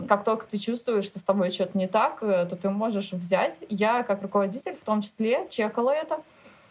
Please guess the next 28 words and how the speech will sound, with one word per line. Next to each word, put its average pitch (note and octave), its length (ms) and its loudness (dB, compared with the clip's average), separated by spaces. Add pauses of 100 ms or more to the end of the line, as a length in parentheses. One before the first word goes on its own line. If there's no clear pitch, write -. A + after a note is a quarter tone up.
(140)
И, C4 360 2
э, F#3 680 4
даже G3+ 380 4
настаивала G3+ 840 2
в F3+ 60 -10
какие-то G#3 360 -2
моменты, F#3+ 640 0 (340)
э, F3+ 280 4
на F3+ 140 2
том, A3 280 0
чтобы F#3 920 2
человек, F#3+ 420 -2
э, F3 260 2
взял F#3+ 480 4
себе F#3 500 0
отгул, F3+ 600 -2
потому F3+ 240 -6
что E3+ 160 -10
видела, F3+ 340 -4
что F3 160 -8
он E3+ 120 0
устаёт. F3 460 -2 (460)
И, A#3 380 2
э, F#3 480 4
даже A#3 300 6
один A3+ 360 0
раз, G#3+ 340 0
э, F#3+ 160 4